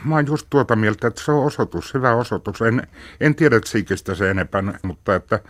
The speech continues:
siinä on jotain semmoista nykypäivää olennaista, tämmöistä liukasta, joka otetaan hetkeksi ja sitten se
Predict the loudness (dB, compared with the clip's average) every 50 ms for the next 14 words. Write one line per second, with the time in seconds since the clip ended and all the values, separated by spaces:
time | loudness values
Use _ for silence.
0 | -20 -20 -20 -20 -20 -20 -20 -8 -6 -4 -2 -2 -2 -2 -2 2 4 4 4 4
1 | 0 -2 -2 -2 -2 _ 2 4 4 4 0 -2 -2 -2 -2 -2 0 -2 0 0
2 | -2 -6 -14 _ _ _ _ -20 -20 -20 -20 -20 -20 _ -20 _ _ _ 4 4
3 | 4 4 2 2 0 2 2 0 0 2 0 0 -2 -4 -6 -6 -6 -10 -12 -8
4 | -6 -6 -6 -8 -4 _ -2 0 2 2 0 0 0 -2 -8 -10 -10 -10 _ -8
5 | -8 -8 -8 -6 _ -2 -2 -2 -4 _ _ -20 -20 -20 -20 -20 -20 -20 -20 -20
6 | -20 -20 -8 _ -6 0 2 2 0 2 0 0 0 0 -2 0 2 2 2 2
7 | 2 -4 -4 -4 -4 -6 -4 -2 -2 -2 -6 -8 -12 -8 _ -6 -6 -4 -4 -6
8 | -6 -6